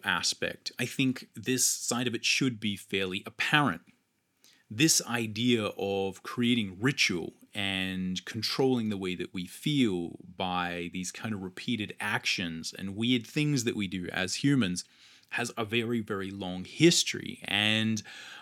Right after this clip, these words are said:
I think there's no real need to separate that from your experience as an artist, because I think we intuitively understand a lot of these things. The act of creation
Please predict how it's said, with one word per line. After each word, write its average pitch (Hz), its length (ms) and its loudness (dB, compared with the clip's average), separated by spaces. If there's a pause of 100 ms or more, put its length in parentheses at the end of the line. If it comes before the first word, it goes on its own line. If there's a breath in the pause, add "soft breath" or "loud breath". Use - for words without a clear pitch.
I 127 80 4
think 180 260 2
there's 135 180 0
no 127 320 2
real 123 300 4
need 117 320 2
to - 80 -2
separate 117 560 0
that 92 260 -2
from 92 280 -6
your 90 120 -2
experience 127 800 0
as 87 200 -2
an 85 80 -6
artist, - 360 -8
because 110 280 -6
I 98 60 -2
think 120 280 -6
we 110 100 0
intuitively 95 800 -4
understand 113 600 -2
a 92 40 -8
lot 87 180 -4
of 85 100 -8
these 85 220 -6
things. 131 560 2 (420 loud breath)
The 113 140 -4
act 123 260 2
of 110 140 -4
creation 101 640 -2